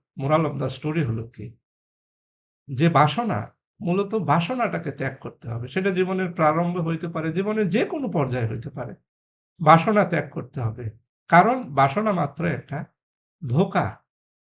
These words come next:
আমরা না চাইতেই জীবনে আমরা অনেক কিছু পেয়ে যাচ্ছি। সুতরাং আমরা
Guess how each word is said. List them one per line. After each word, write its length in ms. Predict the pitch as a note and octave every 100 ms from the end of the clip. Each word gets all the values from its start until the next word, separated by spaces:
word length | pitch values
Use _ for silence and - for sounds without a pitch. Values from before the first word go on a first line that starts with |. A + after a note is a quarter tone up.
| _
আমরা 420 | C3+ C#3+ E3+ G3+
না 300 | F#3 F#3+ G3
চাইতেই 480 | A3 A#3 A3+ D4+ C#4+
জীবনে 320 | A#3+ A3+ A3
আমরা 220 | G3+ G3
অনেক 280 | G3 B3+ D#4+
কিছু 280 | C4 - E3+
পেয়ে 220 | E3 C#3
যাচ্ছি। 460 | C3+ C3 - A#2+ A#2 _ _ _
সুতরাং 420 | - F#3+ G3 F3+ D#3+
আমরা 420 | C#3 C#3 B2